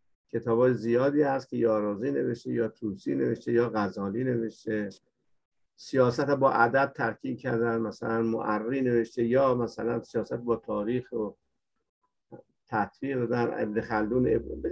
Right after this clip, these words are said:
اینجا چیزای متفاوتی گفته، ولی معتقد در عصر جدید اروپاییان هم خیلی به بحث سیاست پرداختن.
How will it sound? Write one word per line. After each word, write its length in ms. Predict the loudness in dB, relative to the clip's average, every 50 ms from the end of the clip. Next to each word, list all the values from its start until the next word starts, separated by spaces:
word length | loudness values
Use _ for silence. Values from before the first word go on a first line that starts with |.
| -4 -4
اینجا 400 | -4 -2 -2 4 6 6 6 6
چیزای 280 | 4 0 -2 -2 0 2
متفاوتی 840 | 4 4 2 2 0 -4 -2 -2 0 2 4 4 2 2 0 -6
گفته، 300 | -6 -6 -6 -8 -6 -4
ولی 340 | -4 -2 0 2 2 0 0 -4 _ _ _ _ _ _ _ -6
معتقد 360 | -4 -2 0 2 4 4 6
در 180 | 6 4 4 4
عصر 380 | 2 0 0 0 -2 -4 -4
جدید 500 | -4 -2 -2 -2 0 2 2 2 2 0 -2
اروپاییان 520 | -2 -2 -2 -2 0 2 2 4 4 4 2
هم 140 | 2 0
خیلی 320 | -2 -4 -4 -2 -2 -4 -4
به 140 | -6 -4 -4
بحث 320 | -4 -4 -4 -6 -10 -14
سیاست 580 | -20 -10 -6 -6 -6 -6 -6 -8 -8 -8 -8 -8
پرداختن. 680 | -8 -8 -8 -6 -8 -8 -10 -10 -6 -4 -4 -4 -4